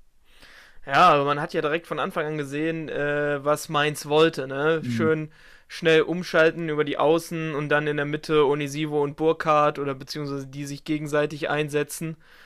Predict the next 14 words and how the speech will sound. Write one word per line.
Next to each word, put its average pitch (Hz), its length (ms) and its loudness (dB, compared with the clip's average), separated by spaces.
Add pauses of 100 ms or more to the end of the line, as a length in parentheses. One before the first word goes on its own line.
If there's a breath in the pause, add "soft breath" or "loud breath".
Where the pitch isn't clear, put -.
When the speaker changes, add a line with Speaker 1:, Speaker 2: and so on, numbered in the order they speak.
(260 loud breath)
Speaker 1:
Äh, 143 160 -2
Burkhardt 147 600 -2
natürlich 139 360 -8
direkt 139 280 -6
wieder 139 380 2
losgelegt 143 600 -4
wie 139 60 -6
die 135 100 -6
Feuerwehr. 147 520 2
Also 143 220 0
ich 131 100 -12
finde 143 240 -8
den 131 60 -16
Typen 139 500 -8